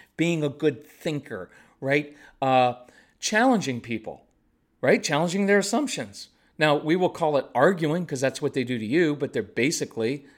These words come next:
challenging your assumptions. And one of the reasons it's irritating to you is 'cause half the time they're right. Um,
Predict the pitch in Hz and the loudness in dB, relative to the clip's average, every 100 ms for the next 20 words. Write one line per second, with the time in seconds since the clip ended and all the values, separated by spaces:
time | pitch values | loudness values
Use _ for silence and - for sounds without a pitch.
0 | _ - 135 139 127 120 123 107 95 131 | _ -6 -2 0 -2 -2 -4 -4 -4 -4
1 | 160 - 123 127 123 110 107 131 131 127 | -4 -6 -8 -8 -8 -8 -4 -4 -2 -4
2 | 113 113 104 - 131 160 160 113 107 104 | -4 -8 -10 -8 -2 -2 0 -4 -4 -6
3 | 107 107 135 139 - 127 - 139 - 160 | -4 -4 -6 -10 2 2 2 -14 -6 -4
4 | - 180 151 151 175 156 - _ - - | -2 -2 -2 2 0 0 -10 _ -20 -20
5 | - - - - - 143 131 113 | -20 -20 -20 -20 -2 2 2 0